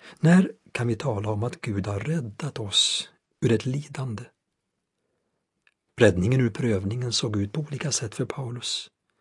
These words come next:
I Antiochia tilläts han komma undan folkets vrede. I Ikonion lyckades han oskadd fly undan försöken att stena honom.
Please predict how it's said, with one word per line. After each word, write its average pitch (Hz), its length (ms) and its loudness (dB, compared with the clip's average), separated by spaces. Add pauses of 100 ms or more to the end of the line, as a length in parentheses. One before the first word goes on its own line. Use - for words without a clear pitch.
(1000)
I 107 220 2
Antiochia 104 640 2
tilläts 120 720 2
han 104 160 0
komma 127 360 -2
undan 120 360 -2
folkets 104 540 -4
vrede. 127 400 -8 (1300)
I 156 100 4
Ikonion 151 600 2
lyckades 110 420 0
han 127 180 0
oskadd 135 540 2
fly 139 440 -2
undan 110 340 -2
försöken 110 580 -4
att 117 100 -8
stena 120 360 -2
honom. 117 320 -8